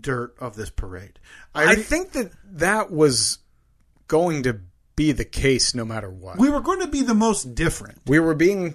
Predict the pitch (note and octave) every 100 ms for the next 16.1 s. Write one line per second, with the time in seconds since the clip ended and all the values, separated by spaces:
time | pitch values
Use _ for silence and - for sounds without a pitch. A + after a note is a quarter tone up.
0 | - - F3+ D#3+ C#3 D3+ B2+ C3+ B2 B2+
1 | E3+ - E3+ - D#3 D3+ C3 A#2 C#3 -
2 | D#3+ B2 - D#3 A2 - - - _ _
3 | _ _ _ _ _ _ _ _ _ _
4 | _ _ - - F#3 F#3+ E3 C#3+ - -
5 | F3+ - D#3+ C#3 E3 D3+ B2 C3+ D#3+ -
6 | C#3 B2 - - B2 A2+ A#2+ B2 - A#2
7 | B2 B2 - B2 D3+ D#3 D3+ C3 C#3+ -
8 | - - - - - - _ _ _ -
9 | - - _ _ _ _ _ _ _ -
10 | D3 A#2+ - - _ _ _ _ - F#3+
11 | E3+ E3+ D3 C#3 C3+ C3+ C3+ - _ _
12 | _ _ _ _ - C3 F#3+ A3 _ _
13 | _ - G#3+ G#3 F#3 E3+ G#3+ E3+ D#3+ G#3+
14 | G#3 E3+ F3 E3+ D#3 - G3 - F3+ F3+
15 | F3 F3 F3+ E3+ - F3 D#3 A#2 G#2 D#3
16 | D3+